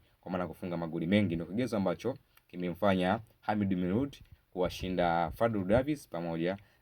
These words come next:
na Felix Minziro. Minziro pia ame-, amepambana kwa kiasi chake kuitoa Pamba kwenye nafasi waliokuwepo, lakini bado hajaonyesha kiwango kikubwa kuwashinda Fadlu Davis pamoja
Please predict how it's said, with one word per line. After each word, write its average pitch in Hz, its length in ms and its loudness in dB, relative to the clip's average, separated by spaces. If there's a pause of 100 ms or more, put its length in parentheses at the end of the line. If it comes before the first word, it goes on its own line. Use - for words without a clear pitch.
(100)
na 85 240 -2
Felix - 380 -4
Minziro. 87 420 -2
Minziro 143 280 2
pia 117 220 0
ame-, 87 260 -4
amepambana 85 960 0
kwa 98 140 0
kiasi - 280 -6
chake 139 320 0
kuitoa 82 420 -6
Pamba 104 440 -2 (400)
kwenye 87 180 -6
nafasi 113 600 -2
waliokuwepo, 92 600 2
lakini 82 360 -4
bado 98 420 6 (380)
hajaonyesha 98 640 4
kiwango 101 300 0
kikubwa 123 560 2
kuwashinda 90 540 -2
Fadlu 92 300 -2
Davis 110 440 -2
pamoja 82 480 -4